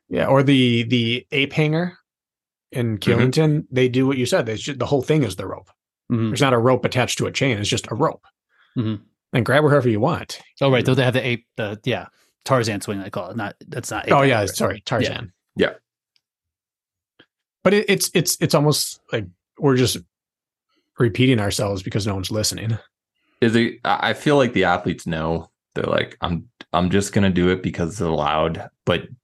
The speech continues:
Speaker 2: deep
Speaker 1: Yeah.
Speaker 2: down, most of them probably want it the real way.
Speaker 1: Like, Kempson
Speaker 3: Not me.
Speaker 1: took the top every round.
Speaker 3: <laughs> Lindsay
Speaker 1: And
Speaker 3: did
Speaker 1: all
Speaker 3: too.
Speaker 1: that kid wants,
Speaker 2: He doesn't need to.
Speaker 1: all he wants is tougher obstacles.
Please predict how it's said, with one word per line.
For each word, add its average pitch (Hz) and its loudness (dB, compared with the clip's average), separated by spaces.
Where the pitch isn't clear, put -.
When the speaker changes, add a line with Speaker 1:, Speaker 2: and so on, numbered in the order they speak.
Speaker 2:
deep - -2
Speaker 1:
Yeah. 85 2
Speaker 2:
down, 80 -2
most 78 -2
of 85 -2
them 82 0
probably 82 0
want 78 -2
it 76 -6
the 78 -4
real 78 -4
way. 82 0
Speaker 1:
Like, 170 -2
Kempson 160 0
Speaker 3:
Not 127 2
me. 156 6
Speaker 1:
took - 2
the 143 0
top 151 0
every 143 2
round. 117 -4
Speaker 3:
<laughs> - -18
Lindsay 147 4
Speaker 1:
And 190 6
Speaker 3:
did 196 4
Speaker 1:
all 143 4
Speaker 3:
too. 156 6
Speaker 1:
that 147 2
kid 160 2
wants, 123 -2
Speaker 2:
He - 2
doesn't 82 2
need 78 0
to. 92 -6
Speaker 1:
all 143 0
he 156 2
wants 131 -4
is 107 -8
tougher 101 -10
obstacles. - -10